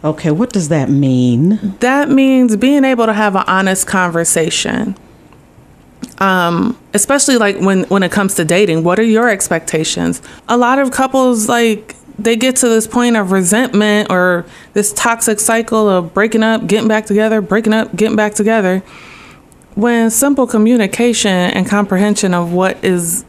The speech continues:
Speaker 2: the expectations, what y'all are dead set on, "These are my boundaries, you need to respect them or we can't be together," and what are your negotiables?
Speaker 1: And I think one of the hardest things to do for some people is to set boundaries.
Speaker 2: Oh, yeah.
Speaker 1: But the part,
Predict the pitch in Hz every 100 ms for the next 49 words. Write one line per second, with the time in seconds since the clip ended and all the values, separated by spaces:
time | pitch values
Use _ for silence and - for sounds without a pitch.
0 | - 190 190 190 - 180 170 180 139 -
1 | 175 170 185 190 202 190 180 175 175 170
2 | 165 165 202 202 - 196 185 - 180 175
3 | 170 185 208 202 202 196 185 185 180 185
4 | 175 175 180 175 170 165 170 170 170 165
5 | 160 165 - 170 - 165 175 165 185 -
6 | 185 196 208 208 202 196 220 - 165 -
7 | 175 - 208 208 208 220 196 175 185 180
8 | 170 185 180 202 247 - 226 226 - 233
9 | 190 202 156 147 160 - - 277 277 269
10 | 220 160 139 131 127 190 - - - -
11 | - - - - 190 - - 214 180 147
12 | 156 139 127 101 95 - - - - 175
13 | 160 175 - - - 220 214 - - 240
14 | 254 233